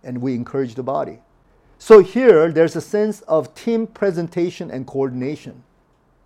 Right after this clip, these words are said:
And there's a respect for other people's participation. So what Paul is obviously addressing in this case and in the former case of tongue speakers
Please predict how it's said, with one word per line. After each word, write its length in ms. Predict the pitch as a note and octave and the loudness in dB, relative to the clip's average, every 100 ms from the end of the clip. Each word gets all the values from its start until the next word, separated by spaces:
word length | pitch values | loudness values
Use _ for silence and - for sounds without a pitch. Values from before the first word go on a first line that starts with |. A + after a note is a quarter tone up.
| _ _ _ | _ _ _
And 100 | C3+ | -2
there's 220 | D3 D3 | 0 2
a 20 | C#3+ | -2
respect 460 | B2+ - F3+ F3+ | -6 -4 -4 -4
for 240 | - - - | -2 -2 -2
other 260 | D#3+ F3 F#3 | 0 4 4
people's 520 | F#3+ E3 D#3 D3 - _ _ | 2 -6 -4 -8 -10 _ _
participation. 800 | C#3 B2+ C#3+ C3 - E3 - - - _ _ | -10 -8 -10 -10 -8 -8 -8 -14 -20 _ _
So 160 | - F3 | -4 -2
what 400 | D#3+ A3+ A#3+ - | 0 0 -2 -12
Paul 440 | G3+ G#3 G#3+ - _ - | -2 0 0 -4 _ -10
is 240 | D#3+ C3 - _ _ - | -8 -10 -16 _ _ -2
obviously 540 | E3+ E3+ F#3 F3+ E3+ | -2 -2 -6 -6 -4
addressing 580 | C3+ A#2+ E3+ F3 B2+ A2 | -4 -4 -6 -6 -12 -12
in 180 | D3 C3+ | -10 -2
this 180 | G3 - | -2 -2
case 460 | - E3 E3 E3 _ _ _ | -6 -4 -4 -6 _ _ _
and 120 | C#3 C3+ | -10 -8
in 100 | C#3 | -8
the 80 | |
former 540 | C3+ F3 F3+ E3 C#3 - _ _ _ | -8 -4 -2 0 -2 -4 _ _ _
case 400 | D3+ D3 C#3 _ | -2 -2 -4 _
of 340 | C3 B2+ B2 - _ _ _ - | -4 -2 -4 -8 _ _ _ -4
tongue 200 | F3+ G3 | -4 -4
speakers 680 | - C#3 - A2 B2 - | -10 -12 -10 -12 -14 -16